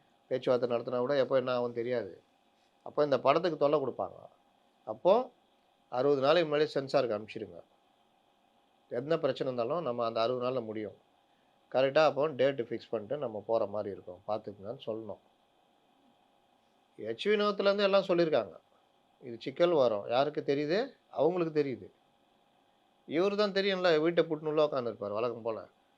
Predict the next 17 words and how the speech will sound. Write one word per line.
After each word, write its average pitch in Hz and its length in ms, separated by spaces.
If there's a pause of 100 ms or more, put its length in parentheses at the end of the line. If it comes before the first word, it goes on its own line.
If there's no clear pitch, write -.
(120)
சொல்லியும் 208 560
யாரும் 160 300
கண்டுக்கல. 131 400 (960)
வழக்கம் 190 360
போல 180 160
தட்கல்ல 165 500
போடுறாங்க. 107 420 (840)
அது 156 360
போட்டு 233 400
கூட 165 500 (100)
இவங்கள 196 580
வந்து 226 260
ஒரு 214 240
பொருட்டா 226 320
பெருசா 220 540
மதிக்கல 196 320
அவங்க. 101 340